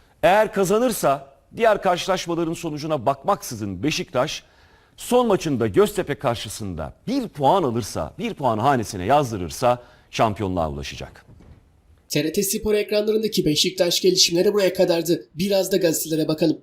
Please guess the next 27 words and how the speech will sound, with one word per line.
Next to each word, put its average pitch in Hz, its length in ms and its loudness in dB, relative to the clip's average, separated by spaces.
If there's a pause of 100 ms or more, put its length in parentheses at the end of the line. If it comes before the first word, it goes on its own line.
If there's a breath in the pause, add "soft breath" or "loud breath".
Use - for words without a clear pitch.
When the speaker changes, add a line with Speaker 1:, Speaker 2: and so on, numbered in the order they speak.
(1160)
Speaker 2:
Beşiktaş'ın 180 640 2 (120)
forveti 170 380 4
hazır. 180 320 4 (200)
Milan'ın 196 480 2
eski 160 360 0
futbolcusu. 156 720 -2 (800)
Spor 147 380 0
Toto 196 220 -2
Süper 202 360 0
Lig'de 202 360 0
adım 202 260 0
adım 196 200 -2
sona 185 240 0
yaklaştırırken 175 760 0
şampiyonluğun 165 760 -2
en 170 220 -2
büyük 180 220 -4
adayı 175 220 2
konumunda 180 500 0
bulunan 175 280 -2
Beşiktaş 139 720 0
yeni 151 220 0
sezon 160 300 0
içinde 156 340 0
kolları 151 380 -2
sıvamış 160 500 0
durumda. 170 460 -2